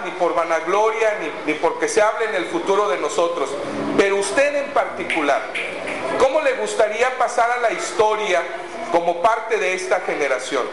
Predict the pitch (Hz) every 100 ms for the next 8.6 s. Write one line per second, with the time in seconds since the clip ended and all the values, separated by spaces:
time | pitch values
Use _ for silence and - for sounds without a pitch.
0 | - 185 214 202 202 165 - - - -
1 | - 156 170 190 202 208 294 302 269 277
2 | 269 262 202 - - 226 226 226 190 -
3 | - - - - 165 180 247 285 - 254
4 | 220 220 233 214 220 226 220 220 220 160
5 | 185 175 220 247 240 226 226 233 240 -
6 | 175 - 160 - 226 233 240 220 208 233
7 | 233 233 220 190 180 214 190 180 226 294
8 | 330 269 233 247 247 254